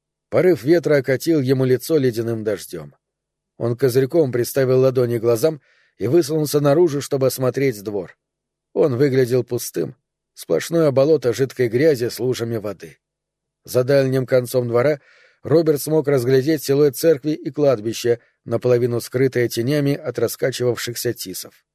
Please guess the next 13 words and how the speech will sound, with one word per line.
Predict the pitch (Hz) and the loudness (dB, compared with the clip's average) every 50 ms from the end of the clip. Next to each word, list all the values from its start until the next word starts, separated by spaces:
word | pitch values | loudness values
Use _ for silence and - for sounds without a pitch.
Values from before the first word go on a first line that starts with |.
| _ _ _ _ _ _ _ _ _ _ | _ _ _ _ _ _ _ _ _ _
Он | - 104 107 | -8 -8 -6
всматривался | - - 135 147 147 120 127 131 131 131 117 - 120 113 | -4 0 0 2 2 2 0 0 0 -2 -2 -2 -4 -2
как | - 120 107 | -2 -2 -2
мог, | 117 123 147 156 - _ _ _ _ _ _ _ _ _ | 0 -2 -2 -2 -4 _ _ _ _ _ _ _ _ _
но | 110 110 113 | -8 -6 -2
так | - 135 127 - 131 | -2 -2 0 0 -2
и | 131 | 0
не | 131 131 | 2 0
разглядел | 131 113 120 127 131 131 113 147 156 139 127 | 0 0 0 0 0 2 2 2 0 0 0
ни | 127 131 | 0 2
одной | 131 127 120 139 151 151 139 | 2 2 2 0 0 0 0
отдельной | 131 113 123 135 131 127 123 127 127 | 0 0 0 0 0 0 -2 -4 -4
могилы. | 123 127 127 117 104 101 95 85 78 | -4 -4 -4 -4 -6 -8 -10 -12 -12